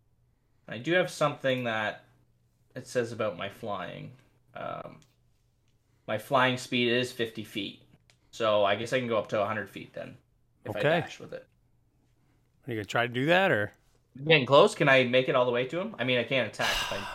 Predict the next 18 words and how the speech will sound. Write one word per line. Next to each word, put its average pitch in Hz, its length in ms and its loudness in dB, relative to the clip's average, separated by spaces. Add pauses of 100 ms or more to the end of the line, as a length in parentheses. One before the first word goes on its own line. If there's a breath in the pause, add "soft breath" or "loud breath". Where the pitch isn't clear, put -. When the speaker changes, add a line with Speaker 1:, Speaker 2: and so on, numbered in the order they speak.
(140)
Speaker 2:
Well, 208 240 12
Speaker 1:
anyway. - 280 -8 (180)
Speaker 2:
I 165 80 10
will 196 160 10
say, 165 360 8
kinda 190 320 6
like 165 240 4
the 135 480 4
arrow, 147 540 4 (200)
you, 127 720 -2 (400)
you 139 180 0
will 143 220 8
hit 131 140 4
a 117 40 4
wall 95 420 -2 (260)
getting 104 220 -2
up 92 140 -8
there - 220 -10